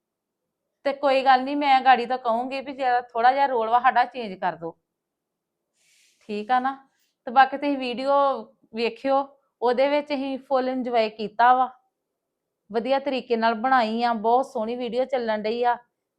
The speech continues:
ਧੀ ਨੇ ਫੇਰਿਆ ਮਾਂ ਦੀਆਂ ਆਸਾਂ ਤੇ ਪਾਣੀ, ਉਹ ਵੀ ਵੀਡੀਓ ਸਾਡੀ ਬਹੁਤ ਸੋਹਣੀ ਚੱਲਣ ਡਈ ਆ, ਬਹੁਤ ਪਿਆਰ ਸਾਰੇ ਭੈਣ ਭਰਾ ਦੇਣ ਡਏ ਆ।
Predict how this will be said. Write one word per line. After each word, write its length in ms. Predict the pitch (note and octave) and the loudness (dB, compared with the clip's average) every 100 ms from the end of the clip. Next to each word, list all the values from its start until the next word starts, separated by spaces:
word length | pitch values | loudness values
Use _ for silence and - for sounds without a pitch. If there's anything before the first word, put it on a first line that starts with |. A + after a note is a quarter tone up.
| - | -8
ਧੀ 180 | C4+ C#4 | -4 -2
ਨੇ 120 | B3 | -4
ਫੇਰਿਆ 380 | A#3 A#3+ A3+ A#3 | -4 -2 0 -2
ਮਾਂ 220 | A#3 A3 | -2 -4
ਦੀਆਂ 180 | A3 A3 | 0 -2
ਆਸਾਂ 220 | G#3+ A3 | -2 -4
ਤੇ 80 | A3+ | -4
ਪਾਣੀ, 300 | A3+ A3 A3+ | -2 -2 -2
ਉਹ 60 | A3+ | -4
ਵੀ 100 | B3+ | -4
ਵੀਡੀਓ 260 | B3 A3+ | -6 -6
ਸਾਡੀ 160 | B3 A#3+ | -4 -6
ਬਹੁਤ 280 | G#3 G#3+ B3 | 0 0 0
ਸੋਹਣੀ 240 | B3+ A#3+ | -4 -8
ਚੱਲਣ 320 | A#3+ A3+ G#3 | -6 -6 -6
ਡਈ 220 | F#3+ G3+ A3 | -6 -6 -8
ਆ, 80 | A3 _ _ G#3 | -10 _ _ -2
ਬਹੁਤ 220 | G#3+ G#3+ | -2 0
ਪਿਆਰ 220 | C4 A#3 | 2 2
ਸਾਰੇ 280 | A#3 A3+ A#3 | 2 0 0
ਭੈਣ 220 | B3+ B3+ | 0 -2
ਭਰਾ 200 | A3+ B3 | 0 0
ਦੇਣ 260 | A#3+ A#3+ A3 | 0 -2 -4
ਡਏ 200 | A3 | -4
ਆ। 80 | A3+ | -4